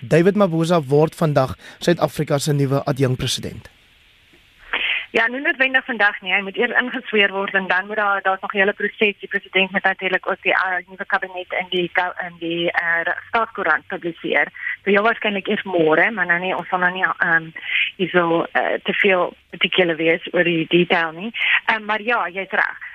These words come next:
Speaker 2: Ehm, jy weet, die groot vraag was natuurlik Lindiwe Sisulu en Nkosazana Dlamini Zuma en dan Mabuza. Ek moet sê, van al die aanstellings, ehm,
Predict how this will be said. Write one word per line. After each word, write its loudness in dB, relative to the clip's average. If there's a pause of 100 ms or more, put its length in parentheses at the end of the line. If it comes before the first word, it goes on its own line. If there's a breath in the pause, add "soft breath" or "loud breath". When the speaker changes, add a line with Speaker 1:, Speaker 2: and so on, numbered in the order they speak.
(120 loud breath)
Speaker 2:
Ehm, 2 (100)
jy -10
weet, -4
die 2
groot 4
vraag 0
was -2
natuurlik -2
Lindiwe 4
Sisulu 0 (160)
en 0
Nkosazana -2
Dlamini -6
Zuma 4 (100)
en -2
dan 0
Mabuza. -2 (440 loud breath)
Ek -4
moet 0
sê, 4
van 0
al 0
die 2
aanstellings, -2 (140)
ehm, 2